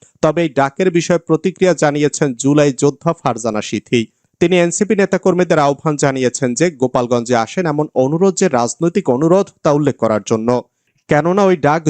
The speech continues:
জুলাইয়ের নয় বলে মত সিথির। এছাড়া তিনি জানিয়েছেন জুলাইয়ের নামে ডাকলেই আর সবাই যাবে না। ফারজানা সিথি নিজের ফেসবুকে লিখেছেন, "যারা সবাই গোপালগঞ্জে আসেন, ডাক দিলেন,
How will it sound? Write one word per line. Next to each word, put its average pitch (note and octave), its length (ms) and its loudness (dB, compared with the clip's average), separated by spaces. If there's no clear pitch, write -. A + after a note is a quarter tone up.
জুলাইয়ের F3 480 2
নয় C3+ 260 0
বলে C#3+ 160 2
মত B2 300 -2
সিথির। D3+ 640 0
এছাড়া D#3 380 0
তিনি C#3 240 -2
জানিয়েছেন D3 580 0
জুলাইয়ের D#3 520 0
নামে C#3+ 220 0
ডাকলেই C#3+ 480 -2
আর D3+ 80 2
সবাই G#2+ 420 -2
যাবে G#2 260 -2
না। A2+ 160 -4
ফারজানা F3+ 420 0
সিথি F#3 320 -2
নিজের D#3+ 260 0
ফেসবুকে C#3+ 500 -2
লিখেছেন, C#3+ 500 0
"যারা C3+ 220 2
সবাই D3 400 -2
গোপালগঞ্জে C3 640 -2
আসেন, E3 380 -2
ডাক D3 260 -2
দিলেন, E3 420 0